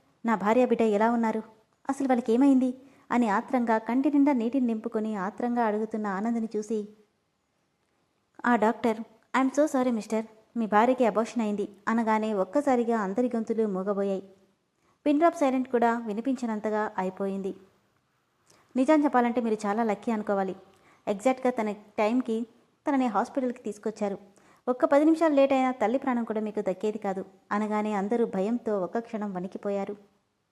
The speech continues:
"అసలేమైంది డాక్టర్? హెల్తీగా ఉన్న మనిషి ఉన్నట్టుండి బిడ్డకు కూడా చనిపోయేంతగా ఏం జరిగింది?" అని అడిగాడు అర్జున్. "ఆ అమ్మాయి బాడీలో పాయిజన్ ఇంజెక్ట్ అయింది, దానివల్లే ఇంత సివియర్గా ఎఫెక్ట్ అయింది" అనగానే, "ఏమంటున్నారు డాక్టర్? తన పాయి-,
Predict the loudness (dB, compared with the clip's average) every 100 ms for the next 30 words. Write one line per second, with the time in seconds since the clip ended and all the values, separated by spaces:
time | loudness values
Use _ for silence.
0 | _ _ _ -6 0 4 4 4 2 0
1 | -4 -10 -14 _ _ 4 6 6 6 4
2 | 2 0 0 2 2 2 0 2 2 4
3 | 4 0 0 0 2 2 2 2 2 2
4 | 2 2 2 0 -2 -4 _ _ -4 -2
5 | 0 0 0 0 -2 -4 -6 -8 -10 _
6 | _ _ _ _ _ 6 6 8 6 6
7 | 8 6 4 2 4 2 2 -2 -2 -2
8 | -2 -8 -16 _ -2 2 2 4 2 0
9 | -2 -2 -2 0 0 -2 -2 -2 -2 -4
10 | -8 -14 _ _ _ _ -4 -2 0 0
11 | -2 -6 -16 _ _ _ 0 6 6 6
12 | 2 2 0 0 0 -2 -6 -20 _ 0
13 | 0 4 4 4